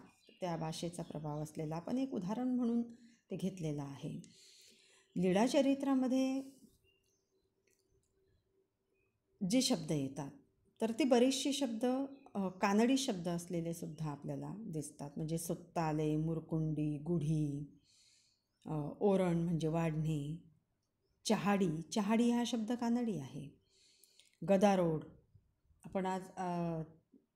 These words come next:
गदारोळ हा शब्द आजही आपण वापरताना आपण दिसतो. म्हणजे यादवकालीन मराठीमध्ये प्रथमेचा जो उ हा प्रत्यय दिसतो,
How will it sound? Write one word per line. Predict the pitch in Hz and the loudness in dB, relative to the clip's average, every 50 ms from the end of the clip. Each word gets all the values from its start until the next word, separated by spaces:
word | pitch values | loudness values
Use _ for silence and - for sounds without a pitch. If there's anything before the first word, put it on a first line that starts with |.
| _ _ _ _ - - - - - - - - _ _ _ _ _ 180 185 | _ _ _ _ -20 -20 -20 -20 -20 -20 -20 -20 _ _ _ _ _ 0 2
गदारोळ | 196 190 196 190 196 196 190 | 4 6 6 6 6 4 4
हा | 185 190 175 | 2 0 0
शब्द | - 196 175 170 175 | 0 -2 -2 0 0
आजही | 175 170 170 165 190 185 180 190 196 190 185 - - | 0 0 0 0 0 0 0 0 -2 -4 -6 -10 -12
आपण | 170 160 165 160 | -10 -6 -4 -4
वापरताना | 160 156 151 156 - 139 147 - 156 143 147 147 147 165 196 208 - - _ - - | -2 -2 -4 -4 -6 -8 -6 -6 -4 -4 -4 -4 -4 -6 -8 -10 -14 -18 _ -12 -12
आपण | 151 - 151 143 143 139 | -10 -8 -6 -6 -6 -6
दिसतो. | 139 139 - - - - | -6 -8 -10 -12 -12 -10
म्हणजे | 151 147 156 185 - - - - - - - - - - - - 208 226 | -10 -8 -10 -10 -12 -18 -20 -20 -20 -20 -20 -20 -20 -12 -6 -2 0 0
यादवकालीन | 220 180 143 135 143 156 175 202 214 208 233 226 233 247 269 269 285 | 2 0 0 -2 -2 -2 -2 -2 0 0 0 0 2 2 4 4 4
मराठीमध्ये | 277 254 240 233 226 226 - 247 233 233 233 220 247 247 254 | 4 2 2 0 -2 -2 -2 0 0 0 2 0 0 -2 -2
प्रथमेचा | 247 - 202 185 - - 208 202 208 208 214 208 214 - 240 233 240 | -2 -2 -4 -4 -2 -2 -2 0 2 2 0 0 -2 -2 -2 -2 0
जो | 220 233 254 254 247 254 - | 0 0 0 0 -2 -2 -2
उ | - 262 262 269 269 269 269 - | 0 2 2 2 2 0 -4 -6
हा | - 220 208 | -4 -2 -2
प्रत्यय | 208 196 190 190 190 - 190 180 170 | -2 -2 -4 -4 -4 -4 -2 -2 -2
दिसतो, | 165 156 151 - - - 185 160 139 139 151 180 202 | -2 -4 -4 -6 -6 -4 -2 -2 -2 -2 -4 -4 -6